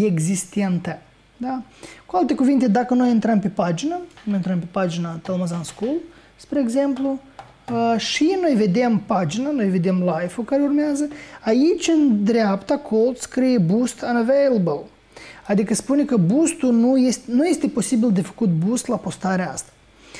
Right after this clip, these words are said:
Dacă ne ducem și ne mai uităm mai sus, ok, am avut, de cazul, un eveniment, am avut semnarea acordului cu poliția din, uh, Telenești și boost post este.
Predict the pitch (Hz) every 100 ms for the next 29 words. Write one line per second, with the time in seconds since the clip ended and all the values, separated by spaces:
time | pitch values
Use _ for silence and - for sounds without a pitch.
0 | - - - 214 277 269 254 226 262 -
1 | 240 - 240 240 214 247 247 - 370 359
2 | 294 - 208 202 226 233 202 214 208 185
3 | 214 196 214 196 190 185 202 214 220 196
4 | 180 202 202 196 - 202 196 196 185 -
5 | 190 180 196 196 196 196 185 180 170 185
6 | 185 185 180 - - _ - 202 196 190
7 | 185 175 233 302 - - - - - -
8 | 311 160 185 240 - - 214 220 226 -
9 | 277 247 185 - 208